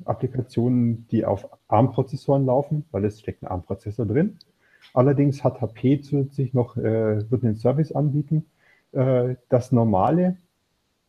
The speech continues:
x sechsundachtzig, ganz normale Windows-Programme, die werden dann, äh, bei H P, äh, auf einem Server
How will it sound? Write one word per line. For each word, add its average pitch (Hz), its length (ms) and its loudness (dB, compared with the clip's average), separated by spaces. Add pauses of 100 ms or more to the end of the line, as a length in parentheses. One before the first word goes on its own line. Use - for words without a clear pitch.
(420)
x - 180 -12
sechsundachtzig, 156 680 -4
ganz 143 220 0
normale 101 320 2
Windows-Programme, 165 880 0 (380)
die 147 120 2
werden 139 320 2
dann, 135 380 0
äh, 120 580 0 (240)
bei 113 260 0
H 107 100 -8
P, 165 420 -2 (560)
äh, 131 460 2 (200)
auf 120 180 -10
einem 117 280 -2 (280)
Server 160 680 0